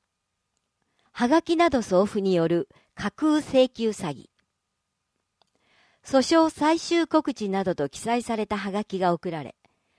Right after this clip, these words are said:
そのはがきに記載の連絡先に電話させ、期限が迫っている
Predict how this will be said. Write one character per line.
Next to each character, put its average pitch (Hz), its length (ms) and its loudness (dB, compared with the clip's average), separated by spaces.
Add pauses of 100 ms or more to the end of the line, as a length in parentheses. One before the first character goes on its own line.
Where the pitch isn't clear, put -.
(300)
そ 302 140 0
の 349 100 4
は 330 160 -2
が 311 160 2
き 294 140 -2
に 269 120 0
記 - 120 -10
載 285 260 0
の 254 140 4
連 285 220 4
絡 302 180 -2
先 262 260 -2
に 233 160 0
電 220 240 0
話 226 140 -2
さ 208 160 -8
せ、 190 200 -8 (580)
期 359 160 6
限 359 220 6
が 214 120 -2
迫 214 240 0
っ 262 100 -4
て 185 160 -4
い 156 100 -4
る 165 200 -6